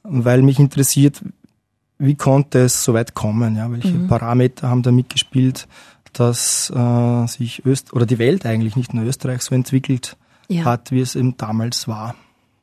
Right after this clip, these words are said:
Speaker 2: Und wie sie sich heute noch entwickelt, muss man auch sagen.
Speaker 1: Genau, das haben wir eh schon vorher gesagt.
Speaker 2: Ja.
Speaker 1: Man muss immer achtsam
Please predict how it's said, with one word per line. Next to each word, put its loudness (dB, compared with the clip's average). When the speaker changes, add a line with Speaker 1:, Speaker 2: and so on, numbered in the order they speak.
Speaker 2:
Und 4
wie 6
sie 4
sich 0
heute 0
noch -4
entwickelt, -6
muss -4
man -2
auch -10
sagen. -6
Speaker 1:
Genau, 6
das -6
haben 2
wir 0
eh 2
schon 4
vorher 2
gesagt. 2
Speaker 2:
Ja. -20
Speaker 1:
Man 0
muss -2
immer 4
achtsam 0